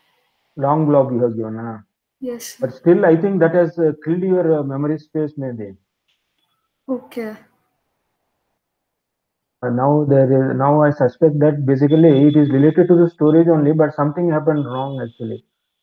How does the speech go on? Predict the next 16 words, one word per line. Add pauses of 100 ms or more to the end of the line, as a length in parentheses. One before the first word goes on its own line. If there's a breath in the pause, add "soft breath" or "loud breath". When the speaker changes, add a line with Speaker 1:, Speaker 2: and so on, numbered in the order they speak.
Speaker 1:
So
can
you
go,
still
you
roll
back, (200)
roll
back,
go
to
that
log
file (260)
still.